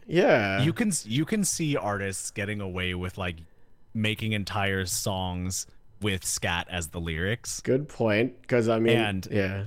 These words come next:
Speaker 2: this song, like, <laughs> "I'm nothing without you,"
Speaker 1: <laughs>
Speaker 2: um,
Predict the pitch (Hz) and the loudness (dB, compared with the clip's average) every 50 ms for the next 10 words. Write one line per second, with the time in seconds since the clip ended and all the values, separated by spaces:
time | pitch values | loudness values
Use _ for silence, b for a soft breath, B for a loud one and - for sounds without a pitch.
0 | 110 - - - - 135 143 - - - - 131 135 143 151 151 151 143 127 110 | -8 -12 -8 -4 -2 0 0 0 0 0 0 0 0 0 0 0 0 0 0 0
1 | 95 92 - - - - - - - - 139 b b b b - - 104 107 104 | 0 -2 -4 -8 -14 -16 -12 -6 -4 -4 -4 b b b b -4 -2 0 0 0
2 | 104 104 - 101 98 98 104 - - 113 107 104 104 101 - 104 107 107 - - | -2 -4 -4 -6 -4 -4 -4 -4 -4 -6 -4 -4 -4 -2 -2 -2 -2 -2 -4 -4
3 | 110 107 120 131 - 156 156 - 190 185 - - 165 123 104 101 143 139 104 92 | -6 -4 -4 0 0 0 8 10 8 8 10 8 6 6 6 4 4 4 2 0